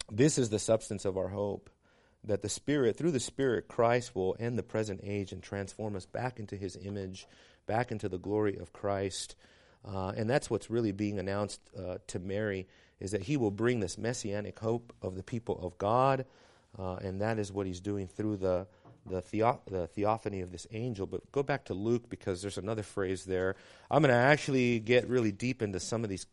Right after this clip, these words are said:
uh, concepts, but, like, uh, when we think about what's going on here, obviously the hope,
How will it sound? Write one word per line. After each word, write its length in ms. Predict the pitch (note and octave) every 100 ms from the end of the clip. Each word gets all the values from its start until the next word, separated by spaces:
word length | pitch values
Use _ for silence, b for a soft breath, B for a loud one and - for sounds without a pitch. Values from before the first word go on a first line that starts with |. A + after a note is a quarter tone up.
| _ _
uh, 100 | - F2
concepts, 540 | - G#2 B2 - - -
but, 240 | - G#2
like, 300 | G2 F#2+ -
uh, 200 | G#2 F#2+ B B B B
when 160 | - G#2+
we 160 | A#2+ C#3+
think 320 | - C3 C3
about 400 | A2+ A2 A2 -
what's 180 | G#2+ -
going 280 | A2+ A2+
on 140 | G#2+ G2+
here, 440 | A2 C#3 C#3+ C#3+ B B B -
obviously 600 | A#2+ C3+ - A#2+ A#2+ A#2 F2+
the 160 | G#2
hope, 420 | G#2+ C3 C#3 C#3+